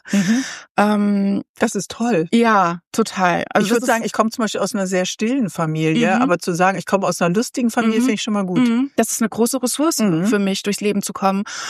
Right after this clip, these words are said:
Speaker 2: Und auch wenn ich jetzt mittlerweile vielleicht nicht mehr so unbedingt dann jeden Humor aus meiner Herkunftsfamilie <laughs> teile und irgendwie so mir meinen eigenen auch angeeignet habe, ist das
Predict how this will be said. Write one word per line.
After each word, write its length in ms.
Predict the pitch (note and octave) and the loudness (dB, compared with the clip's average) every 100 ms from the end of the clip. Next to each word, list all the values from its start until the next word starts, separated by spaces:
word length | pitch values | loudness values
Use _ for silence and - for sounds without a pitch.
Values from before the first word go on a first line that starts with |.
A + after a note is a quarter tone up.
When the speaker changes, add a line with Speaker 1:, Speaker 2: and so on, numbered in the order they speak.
| - - - | -10 -12 -2
Speaker 2:
Und 120 | A3 - | 2 2
auch 140 | G#3 | 2
wenn 100 | A3 | 0
ich 60 | G#3 | 0
jetzt 140 | - | -2
mittlerweile 420 | G#3+ G#3 F#3+ G3+ | -2 0 2 2
vielleicht 240 | F#3+ F#3 G#3+ | 0 -2 -2
nicht 140 | F#3 | -2
mehr 120 | G3 | -2
so 100 | F#3 | -2
unbedingt 400 | - F#3+ F3+ - | -2 0 0 0
dann 200 | F3+ F3 | 0 0
jeden 320 | E3+ G#3 A3 | 0 0 0
Humor 420 | G#3 F#3+ G3 G3+ G3 _ _ | 0 0 2 2 0 _ _
aus 140 | F#3 | -2
meiner 160 | F#3 E3+ | -2 -2
Herkunftsfamilie 840 | E3+ G#3+ C4+ - - C4 A#3+ C4+ - | 0 2 0 0 0 0 2 0 0
<laughs> 60 | - | -4
teile 320 | A#3+ C4 C4 | 0 2 2
und 140 | A3 | 2
irgendwie 180 | A3+ A3 | 0 0
so 160 | G#3 G#3 - - - | -2 -6 -8 -6 2
mir 160 | A#3 | 2
meinen 180 | A3 G#3 | 2 2
eigenen 400 | - A3 D4 D4 | 2 0 0 0
auch 140 | C4 | 0
angeeignet 720 | - C4+ B3+ - A3+ A#3+ A#3 A3+ | 2 0 0 0 -2 -2 -4 -2
habe, 340 | A#3 A#3 A#3 - - - - - | 0 0 -2 -4 -10 -12 -12 -4
ist 260 | - G#3 - | -2 -2 -2
das 220 | G3 - | -2 -4